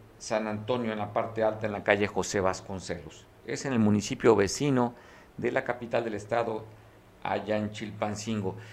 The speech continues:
Y aquí en Acapulco, a las cuatro de la mañana, fue localizado una persona amarrada con cables. Lo dejaron como Santo Cristo, todo golpeado. No pusieron ningún narcomensaje ni ninguna información,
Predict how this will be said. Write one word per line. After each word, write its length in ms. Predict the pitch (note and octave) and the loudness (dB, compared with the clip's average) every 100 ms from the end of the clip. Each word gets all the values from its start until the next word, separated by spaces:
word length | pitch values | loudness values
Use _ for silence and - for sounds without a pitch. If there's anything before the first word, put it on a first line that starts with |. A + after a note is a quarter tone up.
| - - | -20 0
Y 80 | A#2 | 0
aquí 220 | A#2 E3 | 2 2
en 80 | E3 | 2
Acapulco, 500 | D3 C#3 F3+ F#3 B2+ | 4 4 4 8 8
a 40 | |
las 120 | F#2+ | 8
cuatro 300 | - A#2+ A#2+ | 10 10 12
de 80 | A#2+ | 12
la 120 | A2+ | 12
mañana, 440 | A2 A2 A#2 B2+ A2+ | 10 8 10 8 8
fue 140 | A#2 | 6
localizado 640 | A#2 A2 G2+ G2 - A#2 A#2 | 4 6 4 4 8 8 8
una 320 | A#2 A2 - | 4 2 2
persona 540 | G2+ F#2+ B2+ C#3+ C#3+ - | -2 0 4 6 6 6
amarrada 760 | G#2+ G#2+ G#2+ A2 - D3 E3 - | 8 10 12 12 12 12 12 10
con 200 | G#2+ G#2+ | 4 4
cables. 600 | G#2+ D3+ D3+ D#3+ E3 - - - - - | 12 12 12 8 2 -4 -14 -16 -16 4
Lo 120 | A2 | 8
dejaron 480 | A2 A2 C#3 D#3+ - - - - | 10 10 10 10 6 -2 -18 0
como 260 | G#2+ A2+ A2 | 6 8 8
Santo 380 | A2 G#2+ A2 | 6 6 4
Cristo, 420 | A2 F3 F3+ - G2+ - | 4 2 2 0 -2 6
todo 320 | - C#3 C3 | 12 12 12
golpeado. 640 | C3+ C3 A#2+ C#3+ C#3 A#2+ G2 - - - - - - - - | 12 10 8 10 12 10 6 -6 -20 -20 -20 -20 -20 -20 2
No 280 | G2 A2+ C3 | 8 8 8
pusieron 400 | B2+ A2+ A#2+ A2 | 4 8 8 10
ningún 300 | G#2 A2+ A#2 | 8 8 8
narcomensaje 760 | G2+ F#2 G2 G2 F#2+ C#3 - | 6 4 4 4 6 6 6
ni 100 | A2+ | 2
ninguna 320 | G#2 G2 A2 A2 | 4 4 4 4
información, 680 | F#2+ G2 G2+ F#2 B2 D3+ | 4 4 4 6 6 4